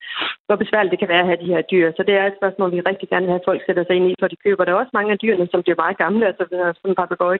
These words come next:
kan blive måske halvtreds år gammel, ikke? Så det er jo næsten et helt menneskeliv, man skal tage sig af den her papegøje, ikke? Øhm, så sådan noget er også værd at sætte sig ind i, før man anskaffer sig, sig det her dyr.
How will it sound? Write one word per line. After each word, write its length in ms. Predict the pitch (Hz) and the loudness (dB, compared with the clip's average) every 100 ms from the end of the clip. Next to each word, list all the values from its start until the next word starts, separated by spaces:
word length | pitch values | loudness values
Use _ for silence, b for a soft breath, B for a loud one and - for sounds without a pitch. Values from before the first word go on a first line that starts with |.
| - | -2
kan 100 | 180 | -4
blive 240 | 190 180 | -2 -4
måske 200 | 180 170 185 | -4 0 0
halvtreds 300 | 175 185 185 | 2 -2 0
år 100 | 190 175 | -2 -2
gammel, 180 | 175 214 | -2 -2
ikke? 120 | 226 | -2
Så 60 | 208 | 0
det 60 | |
er 60 | 214 | 0
jo 60 | 208 | 0
næsten 160 | - | -2
et 120 | 196 208 | 0 0
helt 100 | 180 | 2
menneskeliv, 420 | 180 - 202 202 - B B B | -2 -2 -2 0 -2 B B B
man 100 | 190 | -4
skal 120 | 185 185 | -2 -2
tage 120 | 170 | 0
sig 100 | 170 | 0
af 80 | 175 | 2
den 80 | 190 190 | 2 2
her 80 | 175 | 0
papegøje, 600 | 180 175 180 170 190 220 | -2 -4 -2 0 2 0
ikke? 140 | 233 254 - | 0 0 2
Øhm, 460 | 190 180 180 170 170 - B B - | 2 2 2 0 -2 -6 B B -4
så 40 | 202 | -2
sådan 120 | 247 226 | 0 2
noget 140 | 214 | 2
er 60 | 185 | 2
også 100 | 190 214 | 0 0
værd 200 | 190 160 - | 0 0 -2
at 80 | 180 | -4
sætte 160 | 190 175 | -4 0
sig 80 | 190 | 0
ind 100 | 180 | 0
i, 80 | 180 | -2
før 80 | 190 | 0
man 160 | 165 | 2
anskaffer 400 | 165 170 180 180 180 | 0 0 -2 -4 -4
sig, 120 | 175 - | -6 -2
sig 140 | 190 180 | -4 0
det 80 | 185 | 0
her 80 | 185 | 0
dyr. 280 | 196 185 | 0 -2